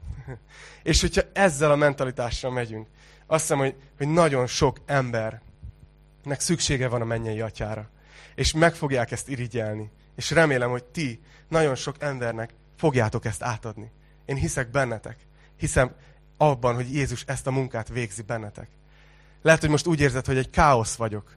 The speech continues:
Nem tudok semmit csinálni, nem tudok bizonyságot tenni. Figyelj, ne, nem, ne bibliaverseket memorizálj, ne,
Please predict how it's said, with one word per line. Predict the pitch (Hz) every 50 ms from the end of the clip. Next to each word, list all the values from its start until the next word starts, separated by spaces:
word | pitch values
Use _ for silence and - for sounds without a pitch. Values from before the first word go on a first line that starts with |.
| _ _ -
Nem | 165 160
tudok | 156 160 139 -
semmit | - - 175 156 147 143 -
csinálni, | - - 131 127 151
nem | 165 -
tudok | 180 147 123
bizonyságot | 120 143 123 135 123 113 - 127 120 117 117 113
tenni. | - - 139 120 113 110 107 - - - - - - - - -
Figyelj, | - - 185 165 185 147 131 -
ne, | 147 175 196 - -
nem, | 185 208 202 170 160 170 180
ne | 175 190 196 185
bibliaverseket | 139 156 160 135 147 143 127 120 120 117 - - 120 107 113 -
memorizálj, | 123 120 117 117 113 110 117 101 110 117 113 117
ne, | 131 160 165 156